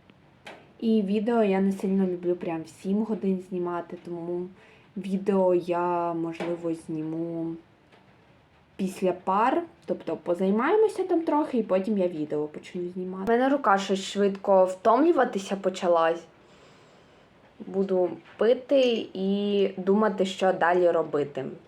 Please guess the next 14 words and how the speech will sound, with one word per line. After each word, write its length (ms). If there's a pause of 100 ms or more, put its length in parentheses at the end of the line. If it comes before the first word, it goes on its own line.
(220)
І 200
трохи 300
пізніше 440
до 80
вас 180
повернусь, 460
коли 220
я 120
вирішу, 420
чим 240
я 80
буду 260
далі 300
займатися. 760